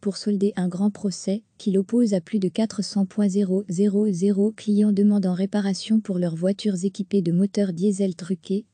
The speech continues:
a indiqué un porte-parole du groupe automobile vendredi. L'accord a cependant échoué,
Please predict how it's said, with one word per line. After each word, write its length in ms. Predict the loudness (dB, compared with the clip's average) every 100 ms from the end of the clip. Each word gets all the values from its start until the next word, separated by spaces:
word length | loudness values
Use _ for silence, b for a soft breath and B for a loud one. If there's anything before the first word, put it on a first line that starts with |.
| -4
a 80 |
indiqué 440 | 2 2 2 0 -2
un 120 | -2
porte-parole 720 | -4 -4 -4 -2 -2 0 0 0
du 120 | -4
groupe 340 | -4 -4 0
automobile 580 | 0 2 2 2 0 0
vendredi. 540 | 2 2 0 -2 -4 -10 _ _ _ -6
L'accord 400 | -4 -2 0 2
a 80 | 0
cependant 480 | -2 -2 0 2 2
échoué, 520 | 0 -2 0 0